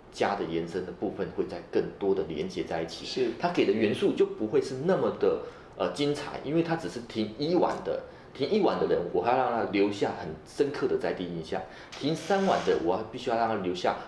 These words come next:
Speaker 1: 很深刻的一个方便性跟家的舒适性。
Speaker 2: 呃，汽车旅馆，因为它的这个轮转率非常的高，那必须要快速的清洁打扫，
Speaker 1: 嗯。
Speaker 2: 所以好像在做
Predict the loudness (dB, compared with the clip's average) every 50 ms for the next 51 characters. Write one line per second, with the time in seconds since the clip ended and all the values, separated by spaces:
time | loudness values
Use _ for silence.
0 | -6 -6 -6 -6 -4 -2 0 0 0 -2 0 0 0 2 2 2 0 0 -2 0
1 | 0 0 0 -2 -10 -12 -6 -4 -4 -2 0 0 -2 -2 -2 -4 -4 -4 -2 -2
2 | -4 -4 -4 -10 -14 -18 -16 -8 -4 -4 -4 -2 -4 -6 -6 -8 -10 -12 -10 -10
3 | -10 -8 -8 -8 -10 -10 -12 -14 -6 0 2 2 2 4 2 2 2 2 2 2
4 | 2 2 2 2 2 2 2 0 2 4 4 4 4 2 0 2 2 2 4 4
5 | 4 4 4 2 -2 -6 -12 -16 -10 0 2 2 4 6 4 6 6 6 6 6
6 | 4 2 2 2 2 0 0 0 4 2 2 2 2 -4 -4 -4 -6 -2 4 4
7 | 6 6 6 2 0 -4 -8 -12 -10 -2 2 2 2 4 4 2 2 4 4 4
8 | 4 6 6 4 2 2 0 0 2 2 2 2 0 0 0 0 2 4 4 4
9 | 4 4 2 2 2 2 2 2 4 4 4 4 4 4 4 2 2 2 0 -4
10 | -10 -14 -16 -12 -8 -6 -2 4 4 4 4 4 0 2 2 2 2 4 4 4
11 | 4 2 2 2 2 2 2 2 -2 -8 -6 2 4 6 6 6 6 4 2 0